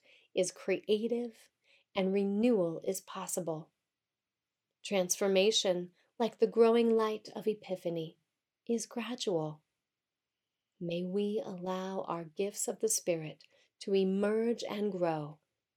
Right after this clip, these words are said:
as the Spirit chooses, with God's help.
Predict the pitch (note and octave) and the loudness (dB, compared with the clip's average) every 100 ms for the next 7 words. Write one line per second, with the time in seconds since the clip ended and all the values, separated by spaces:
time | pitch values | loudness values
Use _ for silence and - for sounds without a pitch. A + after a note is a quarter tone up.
0 | - F3+ A#3+ A#3+ C4+ - C#4+ D4 D4+ - | -2 0 2 0 -4 0 2 0 -2 -4
1 | C#4 A#3 C#3+ D3+ - - _ _ _ _ | -2 -2 -4 -4 -6 -8 _ _ _ _
2 | E3 D#3+ D3+ - - - D3 C#3 C#3+ - | -4 -4 -4 -14 -20 -8 -8 -8 -12 -12
3 | - C3 | -10 -10